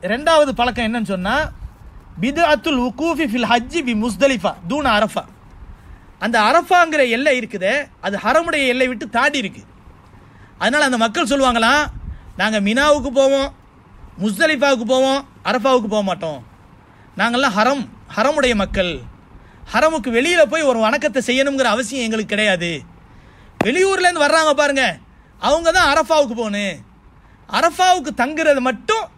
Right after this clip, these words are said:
நாங்க செய்ய மாட்டோம். அது எங்களுக்கு மட்டும் விதிவிலக்கு, எங்களுக்கு மட்டும் விதிவிலக்கு. காரணம், நாங்க ஸ்பெஷலான ஆட்கள், நாங்க வி ஐ பிகள். அல்லாவிடத்துல ஹரம் வாசிகள்னு சொன்னா ஒரு தனி மரியாதை இருக்கு, அதனால நாங்க அரஃபாவுக்கு போக மாட்டோம்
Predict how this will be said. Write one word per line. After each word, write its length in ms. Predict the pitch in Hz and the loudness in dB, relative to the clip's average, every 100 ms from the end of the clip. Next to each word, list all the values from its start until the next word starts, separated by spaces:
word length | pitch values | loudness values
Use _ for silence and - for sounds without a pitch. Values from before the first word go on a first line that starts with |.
| - | -4
நாங்க 260 | 262 330 | -4 -2
செய்ய 220 | 254 254 | -2 -2
மாட்டோம். 280 | 220 175 135 - - - | -2 -4 -8 -20 -20 -12
அது 180 | - 226 | -6 -2
எங்களுக்கு 320 | 247 285 269 | 0 2 0
மட்டும் 200 | 269 262 | -2 -2
விதிவிலக்கு, 520 | 240 254 302 233 - - - - - - - - - - | -2 0 0 -2 -4 -16 -20 -20 -20 -20 -20 -20 -20 -16
எங்களுக்கு 340 | 175 247 302 262 | -6 0 0 0
மட்டும் 240 | 294 392 | 0 0
விதிவிலக்கு. 540 | 330 370 339 262 196 - - - - - | 0 2 2 0 -4 -12 -20 -20 -20 -6
காரணம், 360 | 233 302 381 339 | 0 2 2 2
நாங்க 220 | 294 277 - | 2 0 -4
ஸ்பெஷலான 360 | 247 247 285 285 | -4 2 2 4
ஆட்கள், 380 | 254 208 233 - - _ - - | 2 0 -6 -16 -20 _ -20 -4
நாங்க 220 | 262 302 | -2 0
வி 200 | 247 320 | 0 0
ஐ 120 | 277 | 0
பிகள். 260 | 208 180 135 - - - - - | 0 -6 -6 -16 -20 -20 -18 -6
அல்லாவிடத்துல 600 | 226 330 320 262 208 311 415 - - - - - | 0 2 2 0 0 0 0 -4 -18 -20 -16 0
ஹரம் 300 | 311 403 359 | 2 2 2
வாசிகள்னு 420 | 302 247 277 262 | 0 0 -2 -2
சொன்னா 220 | 262 349 | 0 4
ஒரு 100 | 294 | 4
தனி 240 | 220 214 277 | 2 -2 0
மரியாதை 360 | 220 277 262 | 0 2 0
இருக்கு, 260 | 220 - 151 - - - - - | -2 -6 -14 -20 -20 -20 -20 -8
அதனால 280 | - 262 339 | -4 2 2
நாங்க 240 | 302 269 240 | 2 2 2
அரஃபாவுக்கு 400 | 277 277 262 196 | 2 2 2 0
போக 160 | 214 | -4
மாட்டோம் 420 | 202 190 180 156 | -4 -4 -4 -6